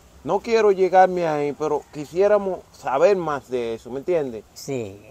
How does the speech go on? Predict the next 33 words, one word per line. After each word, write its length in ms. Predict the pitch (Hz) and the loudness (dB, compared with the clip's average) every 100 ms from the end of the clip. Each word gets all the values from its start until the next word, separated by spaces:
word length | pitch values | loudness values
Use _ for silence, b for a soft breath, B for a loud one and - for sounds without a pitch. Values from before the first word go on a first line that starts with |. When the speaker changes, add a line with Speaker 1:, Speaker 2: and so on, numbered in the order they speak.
| - | -6
Speaker 1:
Ya 220 | - - | 2 2
sé 160 | 170 190 | 4 -2
que 100 | - | -2
usted 500 | 165 - 165 160 147 | -6 0 2 4 2
tal 220 | - 135 123 | 2 0 2
vez, 340 | 143 143 131 - - - _ _ 101 | 4 4 2 -4 -20 -20 _ _ -8
eh, 260 | 107 101 - _ - | -6 -6 -10 _ -20
no 220 | - 120 131 | -14 -6 -2
va 80 | |
a 40 | 147 | -2
sentir 360 | 165 139 151 147 | -2 -6 -4 0
la 160 | 143 | 0
tristeza 480 | 139 135 - 143 143 | 0 -4 -6 -4 -2
de 100 | 143 | 0
antes, 300 | 185 190 151 | 0 0 -4
porque 220 | 139 135 123 | -4 -4 -2
como 200 | 135 131 | -4 -4
usted 200 | 123 160 | -2 -2
lo 160 | 175 196 | 2 2
dice, 480 | 214 190 160 139 - _ _ - | 0 -4 -8 -8 -12 _ _ -16
ya 340 | 117 151 165 170 | 0 6 6 6
Speaker 2:
Sí. 100 | 135 | 6
Speaker 1:
hay 160 | 160 | 4
vacíos 500 | 175 165 147 175 170 | 6 4 2 -2 -2
que 140 | 143 139 | -2 -4
se 120 | 151 | -2
han 140 | 147 | -4
llenado. 580 | 147 143 131 127 120 101 - - | 0 0 0 -2 -2 -6 -12 -16
Speaker 2:
Gracias 320 | 156 127 127 | -6 0 6
Speaker 1:
Aunque 280 | 160 156 180 | 4 6 2
Speaker 2:
a 60 | |
Speaker 1:
el 60 | |
Speaker 2:
Dios. 80 | 180 | 6